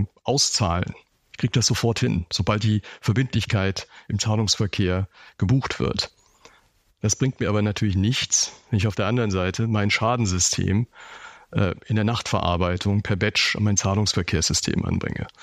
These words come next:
Dann bringt es mir überhaupt nichts, dass ich natürlich, äh, wenn nachts die Zahlung dann, äh, im Zahlungsverkehr eingespielt wird,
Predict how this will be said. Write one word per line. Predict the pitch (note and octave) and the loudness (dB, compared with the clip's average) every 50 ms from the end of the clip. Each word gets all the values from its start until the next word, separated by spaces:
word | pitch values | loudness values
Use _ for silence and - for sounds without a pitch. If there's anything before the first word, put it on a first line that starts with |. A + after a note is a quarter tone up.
| - - - _ | -20 -20 -12 _
Dann | - G2 G#2 A2 | 0 0 2 0
bringt | G#2+ - - A#2+ A2+ - | 0 0 -2 -2 0 0
es | A2+ - | -2 -2
mir | A#2+ | 0
überhaupt | A2 G2+ G#2 A#2 A#2+ - | 0 0 0 0 -2 -2
nichts, | B2+ A#2+ A2 - | -2 -2 0 0
dass | A2+ A2 G#2 | 0 2 2
ich | A#2 G2+ | 2 2
natürlich, | A2+ G#2+ - - G#2 G#2 G#2+ G2+ - - - | 0 0 0 0 0 2 2 2 0 0 0
äh, | A2 A2 F#2+ | -2 0 0
wenn | F#2+ G2+ G#2 | 0 2 2
nachts | G2+ G#2 G#2 G2+ - - - | 2 0 0 -2 -2 -4 -2
die | - G2 | -2 -2
Zahlung | - - G2 G2 G2 G2+ G2+ G2 F#2 - - - - - - - _ | -2 0 0 0 0 0 0 -2 -4 -6 -10 -18 -18 -18 -20 -12 _
dann, | - G2 F#2 F2+ F#2 F#2+ | -2 0 2 2 2 2
äh, | G2+ G2 F#2+ F#2+ F#2+ | 2 0 0 0 0
im | - - A2 G2+ | -2 -2 -4 -2
Zahlungsverkehr | - - G#2+ G2+ G#2 A2 G2 - A2 G2 - G#2 G2 | -2 0 0 0 0 0 0 0 -2 -2 -2 -2 -2
eingespielt | G2 G#2 A#2 B2+ B2 A2+ - - A2+ A2+ G#2+ - | 0 0 0 0 0 0 -2 0 0 0 0 0
wird, | G#2+ G#2 G#2+ G#2+ - - - | 0 0 0 -2 -4 -6 -12